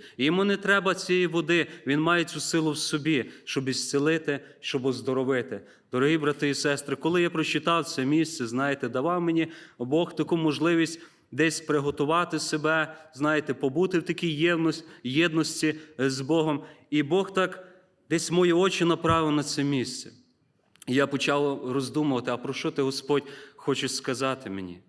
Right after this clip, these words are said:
А про що ти, Господь, хочеш навчити мене? Знаєте, і був цей час, це місце Віфезда,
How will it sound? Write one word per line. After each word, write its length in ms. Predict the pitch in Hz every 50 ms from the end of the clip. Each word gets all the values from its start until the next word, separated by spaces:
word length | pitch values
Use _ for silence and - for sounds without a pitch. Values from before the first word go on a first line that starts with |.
| _ _ - - - _
А 120 | - - 135
про 140 | 160 165 151
що 200 | - - 202 196
ти, 100 | 196 175
Господь, 440 | 175 180 180 - - 190 185 180
хочеш 400 | - - 180 175 - 175 151 - - - - - - -
навчити 640 | 135 147 147 143 147 - - 185 - - - 139
мене? 360 | 120 117 110 101 104 95 92 92
Знаєте, 580 | 92 127 127 135 139 143 139 - 139 135 123 123 - - - - -
і 260 | 147 143 143 143 139 135 - - - -
був 240 | 123 120 170 220 208
цей 260 | 196 - - 190 175
час, 480 | 185 - - 185 180 175 165 - - - - - - _
це 220 | - - - 151 143
місце 540 | 147 151 160 160 156 - - - 156 139 - - - -
Віфезда, 720 | 120 123 139 139 135 - 143 139 135 120 - - - 95